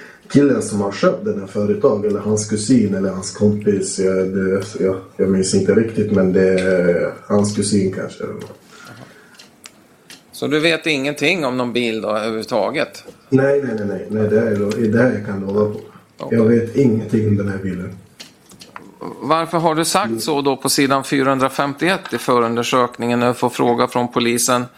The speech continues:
Speaker 2: Var du
Speaker 1: Ja.
Speaker 2: tillsammans med Amer hela tiden?
Speaker 1: Mm.
Speaker 2: Ja,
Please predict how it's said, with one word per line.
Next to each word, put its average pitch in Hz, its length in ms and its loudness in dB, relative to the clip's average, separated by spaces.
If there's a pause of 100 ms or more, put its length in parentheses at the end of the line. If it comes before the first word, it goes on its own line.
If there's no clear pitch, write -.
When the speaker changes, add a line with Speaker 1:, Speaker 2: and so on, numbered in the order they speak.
(440)
Speaker 2:
Var 131 140 -2
du 147 100 0
Speaker 1:
Ja. 151 60 0
Speaker 2:
tillsammans 160 640 0
med 151 140 0
Amer 151 420 2
hela 143 320 2
tiden? 143 580 0 (1160)
Speaker 1:
Mm. 120 120 4
Speaker 2:
Ja, 165 420 2